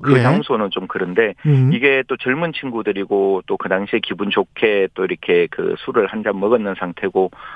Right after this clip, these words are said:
Speaker 1: 뭐 술 먹은 정도의 양과 그다음에 시간을 제가 모르다 보니까,
Speaker 2: 예.
Speaker 1: 또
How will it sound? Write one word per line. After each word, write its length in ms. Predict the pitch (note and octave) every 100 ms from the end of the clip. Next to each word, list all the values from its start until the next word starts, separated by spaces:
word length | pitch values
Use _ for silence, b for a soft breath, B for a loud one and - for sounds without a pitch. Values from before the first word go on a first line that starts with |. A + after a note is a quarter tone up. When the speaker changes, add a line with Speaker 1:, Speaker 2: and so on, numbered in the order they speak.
| B B
Speaker 1:
뭐 120 | G#2+
술 180 | G2 C3
먹은 260 | C3 C#3+ A#2+
정도의 580 | G2 F#2 A2 A#2 G2 D#2+
양과 640 | E2 F#2+ G2 G#2+ G2 F2
그다음에 360 | - F2+ F2 F2+
시간을 360 | - A2 B2+ F#2+
제가 200 | F#2 G2+
모르다 440 | D#2 F#2 C3 C#3
보니까, 500 | G#2 E2+ D2+ F#2+ E2+ - D3+
Speaker 2:
예. 180 | C3 A#2+
Speaker 1:
또 320 | G#2+ G2+